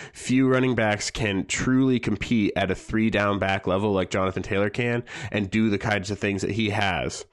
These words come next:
His team around him was not that great, having Carson Wentz as his quarterback,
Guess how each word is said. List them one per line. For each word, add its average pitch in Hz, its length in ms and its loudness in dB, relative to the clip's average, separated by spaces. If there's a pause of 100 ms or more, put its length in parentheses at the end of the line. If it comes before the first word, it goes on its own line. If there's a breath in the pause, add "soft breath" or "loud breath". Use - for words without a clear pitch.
(300 loud breath)
His 117 220 -2
team 143 320 2
around 117 320 2
him 147 100 2
was 104 140 -2
not 104 180 0
that 101 220 -2
great, 104 280 0
having 101 280 -2
Carson 101 380 -2
Wentz 95 200 -2
as 98 80 -4
his 92 140 -4
quarterback, 127 600 -2